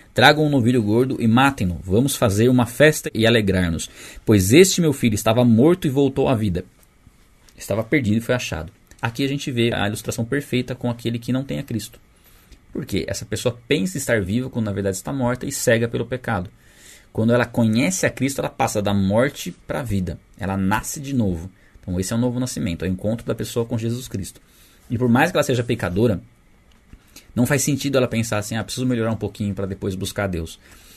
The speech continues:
Se esse filho aqui fosse pensar isso, ele ia morrer. Se ele fosse pensar, "Não, vou melhor, esperar melhorar um pouquinho, eu volto pro meu pai, porque meu pai vai tá chateado comigo, porque eu pisei na bola e gastei todo o dinheiro, e gastei com as prostitutas", e, enfim.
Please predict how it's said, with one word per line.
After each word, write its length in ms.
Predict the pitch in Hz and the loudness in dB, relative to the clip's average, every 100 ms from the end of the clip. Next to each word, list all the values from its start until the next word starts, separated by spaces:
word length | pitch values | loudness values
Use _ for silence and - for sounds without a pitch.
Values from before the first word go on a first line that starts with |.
| - - | -20 -12
Se 380 | - - 139 | -6 2 4
esse 420 | 175 185 - 180 - | 4 2 -4 -6 -6
filho 360 | - 135 113 | -2 2 2
aqui 180 | 117 104 | 0 -4
fosse 240 | 107 107 | -4 -8
pensar 380 | - 107 98 98 | -4 -6 -2 -4
isso, 120 | 95 | -4
ele 100 | 107 | -2
ia 60 | 120 | -2
morrer. 300 | 139 123 95 - _ _ _ | -2 -4 -6 -10 _ _ _
Se 80 | - | -8
ele 80 | 95 | -6
fosse 160 | 101 - | -4 -6
pensar, 240 | 101 104 | -6 -4
"Não, 160 | 117 90 | -4 -4
vou 120 | 92 | -4
melhor, 200 | 104 95 | -4 -4
esperar 260 | - 113 | -6 -4
melhorar 260 | 107 98 98 | -2 -2 -2
um 60 | 95 | -4
pouquinho, 320 | 87 - 107 | -8 -8 -6
eu 80 | 101 | -2
volto 200 | 95 92 | -2 -2
pro 60 | |
meu 120 | 98 | -6
pai, 180 | 87 87 | -4 -8
porque 300 | 90 92 98 | -6 -8 -6
meu 580 | 95 95 - - - 98 | -8 -8 -20 -20 -14 -6
pai 100 | 101 | -2
vai 120 | 107 | -2
tá 80 | 101 | -2
chateado 420 | - 98 - 98 | -4 -4 -2 -2
comigo, 480 | 92 87 98 107 98 | -2 0 2 2 0
porque 260 | 92 92 104 | -4 -6 -6
eu 60 | |
pisei 240 | 95 95 104 | -6 -4 -4
na 100 | 85 | -4
bola 440 | 80 95 104 95 | -2 0 2 0
e 20 | |
gastei 300 | 92 95 110 | -2 -4 -6
todo 180 | 107 104 | -6 -8
o 20 | |
dinheiro, 600 | 90 82 80 101 104 98 | -6 -6 -2 0 0 0
e 160 | 98 98 | -2 -2
gastei 260 | 107 - 117 | -4 -4 -6
com 80 | |
as 80 | 110 | -8
prostitutas", 840 | - 101 - 95 - 95 104 98 90 | -8 -10 -8 -12 -4 -2 -2 -2 -4
e, 60 | 92 110 | -2 -2
enfim. 340 | 113 - 95 | -4 -2 -2